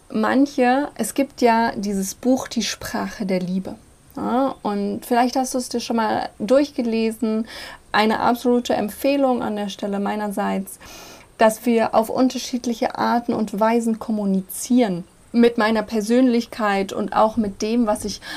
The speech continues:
aus meiner Vergangenheit gelernt habe, kommuniziere ganz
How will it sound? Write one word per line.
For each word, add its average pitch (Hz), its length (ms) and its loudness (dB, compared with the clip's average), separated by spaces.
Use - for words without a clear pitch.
aus 196 320 0
meiner 196 320 0
Vergangenheit 220 880 0
gelernt 247 600 2
habe, 202 400 0
kommuniziere 254 800 4
ganz 208 260 -4